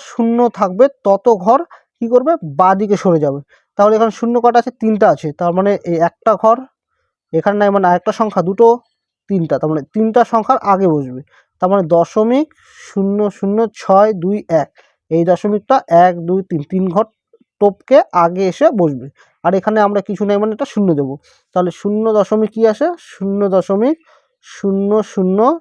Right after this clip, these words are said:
ছয় দুই এক, বুঝলে? তারপরে আছে সাত দশমিক দুই মিটার, এটাকে আমরা হেক্টোমিটারে আনবো। তাহলে মিটার থেকে যদি আমরা হেক্টোমিটারে আনি, তাহলে এ কী হয়?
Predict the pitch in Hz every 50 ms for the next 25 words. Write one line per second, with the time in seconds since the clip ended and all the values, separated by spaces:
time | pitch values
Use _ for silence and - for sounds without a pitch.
0 | _ _ _ _ - - - 196 180 185 190 185 185 170 185 208 240 302 339 _
1 | _ _ _ _ _ _ _ _ - 190 180 165 139 - - - - _ - 214
2 | 220 226 220 226 233 233 226 _ _ _ _ _ _ _ _ - 220 226 220 247
3 | 247 247 233 - 247 - - - 220 208 208 233 233 - 240 233 240 214 170 196
4 | 208 214 214 208 208 190 226 247 294 330 _ - - _ _ _ _ - 170 170
5 | 196 185 202 208 220 233 202 165 214 214 _ - 240 220 214 196 196 175 165 147
6 | 143 135 131 139 _ _ _ _ _ _ _ - 185 185 196 208 202 170 165 180
7 | 202 196 - 269 277 277 - 269 262 254 269 247 262 262 262 254 254 247 226 190
8 | 156 190 185 _ - 269 262 240 214 214 185 180 156 147 196 226 220 208 202 220
9 | 214 208 202 - - 226 220 233 262 311